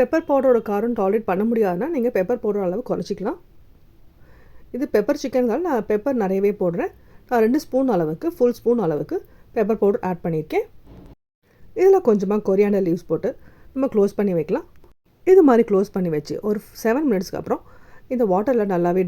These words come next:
ட்ரெயின் ஆயிடுச்சு. இப்போ நம்மளோட பெப்பர் சிக்கன் ரொம்பவே நல்லா ரெடி ஆயிடுச்சு. இதுல கொஞ்சமா கருவேப்பிலை சேர்த்துக்கலாம். இதுல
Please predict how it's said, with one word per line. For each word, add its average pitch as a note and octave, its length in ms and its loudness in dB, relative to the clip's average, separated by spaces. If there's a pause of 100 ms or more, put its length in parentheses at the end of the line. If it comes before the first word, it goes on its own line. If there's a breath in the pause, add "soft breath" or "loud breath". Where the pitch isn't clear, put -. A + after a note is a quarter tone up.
ட்ரெயின் F3+ 260 0
ஆயிடுச்சு. D#3+ 300 -4 (560 soft breath)
இப்போ G#4 220 2
நம்மளோட G#3+ 360 2
பெப்பர் F#3 300 0
சிக்கன் G#3 320 -2
ரொம்பவே G3+ 300 2
நல்லா F3 240 -2
ரெடி F3+ 200 -4
ஆயிடுச்சு. F3 260 -6 (640 soft breath)
இதுல G#4 260 6
கொஞ்சமா A#3+ 320 4 (120)
கருவேப்பிலை F#3+ 440 0
சேர்த்துக்கலாம். F3 420 -4 (1200 soft breath)
இதுல G#4 120 6